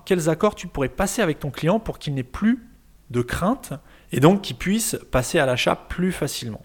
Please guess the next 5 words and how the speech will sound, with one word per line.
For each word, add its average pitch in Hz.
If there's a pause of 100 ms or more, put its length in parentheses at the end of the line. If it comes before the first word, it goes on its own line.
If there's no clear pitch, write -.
C'est -
le 117
plan 135
d'adhésion. 107 (1000)
Ensuite, 247